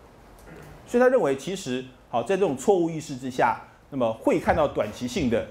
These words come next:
好，这种假象，好，什么工人待遇的提高啊，工会领袖愿意谈判啊等等，但是他认为终究，终究你很难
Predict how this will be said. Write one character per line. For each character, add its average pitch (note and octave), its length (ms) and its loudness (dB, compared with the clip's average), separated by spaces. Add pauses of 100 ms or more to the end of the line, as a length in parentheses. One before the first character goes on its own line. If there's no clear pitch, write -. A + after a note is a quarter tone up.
(120)
好， A#2 100 -2
这 A2 80 -6
种 B2+ 160 0
假 B2 180 0
象， D3 240 2 (300)
好， G#2+ 160 -2
什 G#2+ 120 -10
么 A2 180 0
工 D#3 260 -2
人 A#2 140 0
待 C3+ 180 4
遇 B2+ 160 0
的 G#2+ 160 -2 (100)
提 - 160 -10
高 B2+ 280 4
啊， A#2+ 320 4
工 D#3+ 120 0
会 D3+ 120 -2
领 G#2+ 180 -8
袖 D3+ 160 0
愿 D3 180 0
意 C3 80 -2
谈 A2+ 280 -6
判 B2 200 2
啊 A#2 140 0
等 D3+ 220 0
等， E3 120 6 (480)
但 F3+ 160 4
是 D3 80 -8
他 D#3 120 2
认 D#3+ 180 2
为 G#2 140 -2 (100)
终 F3+ 260 2
究， F3 220 2 (880)
终 E3 180 0
究 D#3+ 200 2
你 A#2 100 -2
很 A#2 160 -6 (160)
难 A2 240 -2